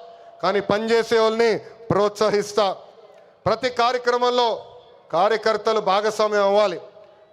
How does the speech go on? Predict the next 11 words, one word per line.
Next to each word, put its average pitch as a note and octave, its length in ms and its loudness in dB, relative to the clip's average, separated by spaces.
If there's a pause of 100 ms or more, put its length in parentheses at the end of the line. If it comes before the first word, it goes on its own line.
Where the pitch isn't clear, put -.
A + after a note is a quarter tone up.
కలిసికట్టుగా A#3+ 540 0
పనిచేయాలి. A#3+ 760 0 (400)
మన G3+ 220 0 (100)
చేస్తున్న A3+ 360 0
సంక్షేమ G#3+ 540 -2
అభివృద్ధి G#3 380 0
కార్యక్రమాలు A3+ 880 0 (340)
ప్రజల్లోకి G#3 580 0
తీసుకురావాల్సిన G3 760 0
అవసరం G3+ 440 0 (420)
చాలా F#3 300 2